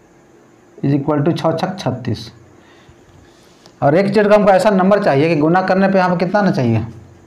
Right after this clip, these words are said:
छत्तीस आना चाहिए। तो और क्या हो सकता है, वाई का वैल्यू कितना आ गया, सिक्स आ गया।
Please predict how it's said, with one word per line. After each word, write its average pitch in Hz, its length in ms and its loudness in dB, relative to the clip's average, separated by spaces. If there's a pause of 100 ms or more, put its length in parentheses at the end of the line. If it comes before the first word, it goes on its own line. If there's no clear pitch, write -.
(200)
छत्तीस 165 300 -2
आना 170 160 2
चाहिए। 170 260 -2 (1120)
तो 135 100 -2 (580)
और 143 280 0
क्या 190 180 0
हो 151 120 0
सकता 147 320 -4
है, 170 160 -2 (1400)
वाई 143 120 2
का 160 60 2
वैल्यू 175 160 2
कितना 196 200 0
आ 202 40 0
गया, 160 140 0
सिक्स 175 280 -6
आ 175 80 2
गया। 185 180 0